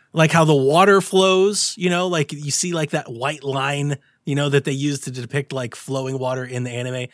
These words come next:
It's there in the game. So a lot of that stuff I really enjoy. But I, I, I,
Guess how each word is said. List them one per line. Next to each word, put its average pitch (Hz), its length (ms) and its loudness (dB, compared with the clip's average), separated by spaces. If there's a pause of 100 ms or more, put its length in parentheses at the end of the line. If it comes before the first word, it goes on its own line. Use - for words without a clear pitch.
(120)
It's - 180 -4
there 135 280 -4
in 127 240 -6
the 117 100 -8
game. 120 380 -10 (340)
So 131 160 -4
a - 20 -6
lot 135 200 -2
of 131 60 0
that 120 120 -6
stuff - 260 -8
I 113 60 -8
really 104 220 -14
enjoy. 101 260 -18
But 143 160 -6
I, 160 280 -6
I, 156 180 -4 (260)
I, 147 60 -4